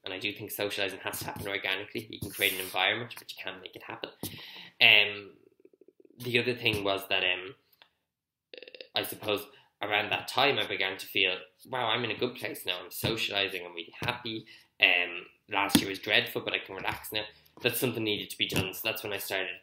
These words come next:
blogging, and I started trying to set up an organisation, and started listening to other young people's stories. And I suppose what was funny was I'd be happy at that stage to go to a hotel and speak to two hundred people. But sitting next to my best friend, would I bring it up in conversation? No.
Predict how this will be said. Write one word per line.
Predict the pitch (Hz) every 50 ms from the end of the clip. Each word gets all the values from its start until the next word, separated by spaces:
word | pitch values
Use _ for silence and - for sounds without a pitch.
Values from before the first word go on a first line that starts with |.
| - 110
blogging, | 98 98 104 104 - 101 101 101 98 92
and | 92
I | 90
started | 90 - - 95 92 92
trying | - - 95 92
to | - -
set | - 98 92
up | - - 101
an | 95
organisation, | 95 90 92 - 104 95 90 - - 113 123 120 120 - - 110 110 110 107
and | 101 - - _ - - - - - _ _ _ _ _ _ -
started | - - 131 107 107 107
listening | 107 101 - - 107 95
to | - - -
other | 131 135 139
young | 127 127 131 123
people's | 123 123 120 110 117 113 - -
stories. | - 120 117 120 117 117 117 117 110 110
And | 104 104 - - _ _ _ _ _ _ _ _ _ _ _ _ _ _ _ _ _ _ _ -
I | 131 120
suppose | - 123 - 131 131 123 117 110
what | 117 117
was | 113 117 -
funny | - 147 156 147
was | 127 117 104 113
I'd | 113 117 117
be | - 113
happy | - - 120 - - 135 117
at | 113
that | - 117 120 -
stage | - - 104 98 98 - - -
to | 110
go | 104 107
to | - 101 92
a |
hotel | 80 - 104 104 - - 101 101
and | 98 101
speak | - - 98 -
to | - -
two | - - 110
hundred | 101 101 95 90 - -
people. | - 165 160 - 107 - - - _ _ _ _ _ _ _ _ _ _ - _ - - -
But | 113 110 - - - _ - 69 62 64 58 55 - -
sitting | - - - 135 123 123 113
next | 110 104 - -
to | - 107
my | 101
best | 95 101 95 - - -
friend, | 123 131 147 151 143 120
would | 107 98
I | 98
bring | - 104 98
it | 98 95
up | 92 -
in | 101 95
conversation? | - 98 95 95 101 - - 104 101 - - 104 101 107
No. | 139 175 -